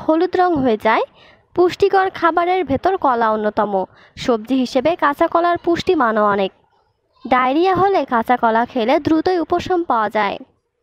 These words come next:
এক কাপ কাঁচা কলায় প্রায় পাঁচশো একত্রিশ এমজি পটাশিয়াম থাকে, যা পেশির গঠনে উন্নতি ঘটানোর পাশাপাশি নার্ভ এবং কিডনির কর্মক্ষমতা বাড়াতেও সাহায্য করে। তো দর্শক, আসুন তাহলে জেনে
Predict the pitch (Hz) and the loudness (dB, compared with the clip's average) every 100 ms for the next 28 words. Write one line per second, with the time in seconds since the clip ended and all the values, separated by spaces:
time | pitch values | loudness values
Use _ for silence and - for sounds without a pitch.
0 | _ _ _ - - 320 - - 381 - | _ _ _ -4 0 0 0 -2 -2 0
1 | 320 262 320 330 349 349 349 - 247 262 | -2 0 0 0 2 2 0 0 0 0
2 | 339 277 262 - 262 247 - 254 - 226 | 0 -2 -4 -2 -2 -2 -6 -8 -6 -4
3 | 254 269 349 359 262 254 254 - 240 233 | -2 0 0 0 0 0 -4 -2 -4 -2
4 | 247 226 339 262 240 - 254 - 349 330 | -4 -2 -2 0 -2 0 -2 0 -2 0
5 | 320 320 349 339 254 302 339 349 330 320 | -2 0 0 0 0 0 0 0 0 0
6 | 330 330 330 220 226 247 233 262 277 233 | 0 0 0 -2 -2 -2 -2 -2 -2 0
7 | 233 294 320 311 262 403 - - - 339 | 2 2 0 2 0 -2 -8 -20 -2 0
8 | 330 370 349 277 254 311 330 320 320 330 | 2 2 2 0 2 0 0 0 0 0
9 | 302 220 226 262 339 339 - 214 208 196 | -2 0 0 0 -2 -2 -2 -2 -2 -2
10 | 202 151 - _ _ - 415 403 403 - | -2 -4 -10 _ _ 0 2 2 0 0
11 | 339 - - - 269 262 277 262 254 254 | 0 0 -2 -2 -4 -4 -2 -2 0 -2
12 | 247 233 | -2 0